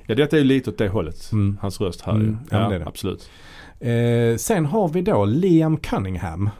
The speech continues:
Speaker 2: Kanske
Speaker 1: Ja.
Speaker 2: inget namn sådär
Speaker 1: Nej.
Speaker 2: som man verkligen känner till, men hans röst och hans, eh,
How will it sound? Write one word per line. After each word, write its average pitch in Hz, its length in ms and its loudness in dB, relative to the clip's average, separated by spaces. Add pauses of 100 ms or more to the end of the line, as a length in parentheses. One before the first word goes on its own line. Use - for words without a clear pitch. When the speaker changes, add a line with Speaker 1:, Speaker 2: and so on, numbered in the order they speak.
(260)
Speaker 2:
Kanske 135 260 0
Speaker 1:
Ja. 156 80 4
Speaker 2:
inget 117 200 0
namn 113 520 0
sådär 147 280 0
Speaker 1:
Nej. 117 80 2
Speaker 2:
som 101 200 -2
man 101 180 0
verkligen 101 280 -2
känner 101 180 -2
till, 98 300 -2
men 107 420 0
hans 104 260 -4
röst - 540 -4
och 98 300 -2
hans, 98 480 -4
eh, 95 320 -2